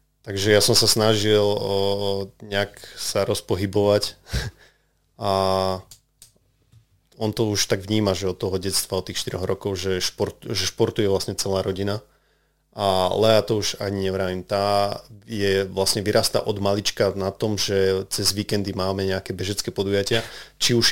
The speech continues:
ideme my niekde pretekať a ide tam fandiť, hej, a, a <laughs> otcovi, mame, alebo ideme vlastne nejaký beh, e,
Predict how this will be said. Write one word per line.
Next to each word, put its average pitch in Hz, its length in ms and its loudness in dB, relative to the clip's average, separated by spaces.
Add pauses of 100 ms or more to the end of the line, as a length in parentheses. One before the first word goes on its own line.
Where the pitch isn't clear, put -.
ideme 117 360 4
my 101 360 2
niekde 107 360 2
pretekať 123 840 0
a 98 380 6
ide 110 240 -2
tam 104 160 -2
fandiť, 104 560 0
hej, 107 300 2
a, 127 180 2
a - 140 -6 (340)
<laughs> - 380 -14
otcovi, 117 340 6
mame, 117 480 2 (420)
alebo 107 460 0
ideme 110 720 0
vlastne 104 320 0
nejaký 104 240 0
beh, 107 240 4
e, - 120 -14